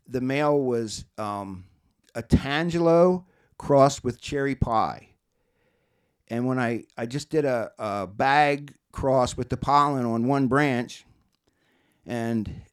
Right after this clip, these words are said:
I guess one of the seeds fell off into my greenhouse. And the next year I had a volunteer plant growing, and I thought, "Well, hey, yeah, you're good. I'll let you go." And that one turned out to be a super, super nice plant.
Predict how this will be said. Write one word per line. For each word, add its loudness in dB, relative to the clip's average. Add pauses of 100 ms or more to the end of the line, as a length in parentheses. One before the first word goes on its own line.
(300)
I -2
guess 2
one 4
of 2
the 2
seeds 0
fell 4
off -2
into 0
my 2
greenhouse. 0
And -2
the 2
next 0
year 4
I 2
had 2
a 0
volunteer 2
plant -4
growing, -10 (180)
and -8
I -4
thought, -6
"Well, -6
hey, -8
yeah, -8 (920)
you're -6
good. 2
I'll -2
let 0
you 0
go." 4 (500)
And -2
that 0
one -4
turned -2
out -2
to -4
be 2
a -2
super, -2
super 0
nice -4
plant. -4